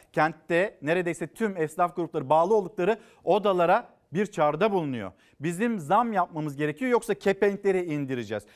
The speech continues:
Yani her şeye her gün zam gel-, gelirken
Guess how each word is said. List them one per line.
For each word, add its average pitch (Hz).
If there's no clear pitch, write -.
Yani 147
her 185
şeye 175
her 190
gün 190
zam 156
gel-, 135
gelirken 143